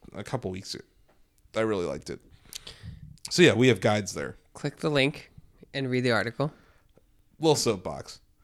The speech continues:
Speaker 1: If you're on the internet, which you probably are 'cause you're listening to us through a series of tubes, right? And you're on social media, which I know most of you are.
Speaker 2: <laughs>
Speaker 1: And let's say you're on Twitter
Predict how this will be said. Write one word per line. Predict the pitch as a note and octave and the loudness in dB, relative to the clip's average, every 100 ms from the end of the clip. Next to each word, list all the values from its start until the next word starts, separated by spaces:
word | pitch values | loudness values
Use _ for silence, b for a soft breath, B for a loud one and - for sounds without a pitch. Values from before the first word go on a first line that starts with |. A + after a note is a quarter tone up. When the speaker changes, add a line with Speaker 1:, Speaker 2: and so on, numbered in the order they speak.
| _ _ _ - | _ _ _ 4
Speaker 1:
If | B3+ C#4 B3+ | 8 8 6
you're | B3+ C#4 A#3 | 8 10 12
on | A3 A3+ A3+ | 12 12 10
the | A3 G3 F3+ | 8 6 6
internet, | F3 - A2 F2 - - - b b b b | 6 4 2 0 -8 -18 -20 b b b b
which | A#3+ - C4+ | 4 6 6
you | |
probably | B3+ C#4 D4+ D4 G3 B2 | 4 8 10 10 4 4
are | B2 | 2
'cause | C3+ C#3+ | 0 -2
you're | D3 | 2
listening | F#3+ G3 D#3 C3 | 4 4 4 6
to | C3 | 6
us | B2 | 6
through | - B2 | 6 6
a | |
series | - - E3 A#2 G2+ | 8 12 12 10 4
of | - | -4
tubes, | F#2 E2 G#2+ - _ - | -6 -6 -6 -10 _ 4
right? | C#3 D3+ - _ _ _ _ _ _ _ _ _ - | 6 6 0 _ _ _ _ _ _ _ _ _ 6
And | G#3 | 10
you're | G3 | 10
on | G3+ G#3+ | 10 8
social | - G3+ F#3+ E3 | 8 6 6 4
media, | C#3 A2 F2+ E2 - _ - | 2 2 0 -8 -10 _ 2
which | B3+ F#4+ | 8 10
I | F4 | 12
know | A3 G3+ | 12 12
most | D3+ C3 - | 12 10 8
of | G2+ F2+ | -2 -4
you | - | -2
are. | - - A2+ - | -2 -2 -6 -8
Speaker 2:
<laughs> | - b b b b _ D3 | -18 b b b b _ 4
Speaker 1:
And | D3 | 4
let's | C3+ D3+ | 4 4
say | - F#3+ F3+ | 6 10 10
you're | D3 D3 | 12 10
on | C3 A2+ F#2+ | 8 6 0
Twitter | - C#3+ G2+ - | 2 6 6 4